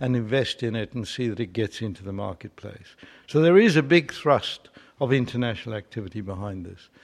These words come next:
Now, I, I feel just to, in, in finishing, that, uh, I'm going to show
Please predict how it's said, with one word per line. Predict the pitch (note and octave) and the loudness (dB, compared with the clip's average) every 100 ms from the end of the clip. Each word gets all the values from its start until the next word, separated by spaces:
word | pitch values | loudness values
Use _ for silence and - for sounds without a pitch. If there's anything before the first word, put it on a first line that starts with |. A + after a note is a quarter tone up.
| - - - - | -20 -20 -18 2
Now, | C#3 | 6
I, | D3 C#3+ - - _ - | 6 2 -12 -20 _ -6
I | B2+ | -4
feel | F#3+ F#3 | 2 2
just | B2 D3 - | 2 -4 -4
to, | - C#3+ | -6 -6
in, | D3+ D3+ B2+ - | -4 -4 -4 -6
in | D#3 C3+ C3+ - F3 - | -6 -4 -4 -8 -18 -4
finishing, | F#3 F3 C3+ - A2+ A2+ A2+ _ _ _ - | 2 2 0 -6 -8 -10 -12 _ _ _ -2
that, | C#3 C3+ - | -2 -2 -2
uh, | C3+ C3+ D3+ | 0 0 -2
I'm | C#3 C3+ | -4 -4
going | A#2+ C3 | -4 -6
to | G2+ | -6
show | - B2+ B2 | -8 -6 -6